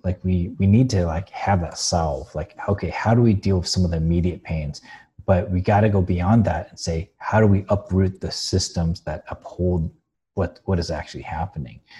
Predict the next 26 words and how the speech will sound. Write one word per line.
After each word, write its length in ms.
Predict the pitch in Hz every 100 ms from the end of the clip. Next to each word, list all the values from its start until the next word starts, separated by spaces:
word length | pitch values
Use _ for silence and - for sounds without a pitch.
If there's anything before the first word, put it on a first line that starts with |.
| - - _ -
And 420 | 92 90 85 - _ - _ _ -
I 80 |
think 220 | 95 110 104
a 40 |
lot 380 | 90 95 101 113
of 60 |
times 280 | 104 92 87
people 240 | 95 87 92
are 80 |
just 240 | 87 101 -
looking 240 | 101 104
for 180 | 98 90
the 80 | 85
immediate 420 | 87 92 87 -
thing. 200 | 87 80
Like, 180 | 73 -
how 200 | - 110
do 80 | 113
I 80 |
make 200 | 107 98
my 120 | 98 85
backyard 560 | 87 87 - 85 82
look 160 | 80 -
better 340 | 90 87 87 -
immediately? 800 | 98 104 101 90 - 73 73 - _ _ _ _ _ _ _
And 460 | 120 110 107 98 101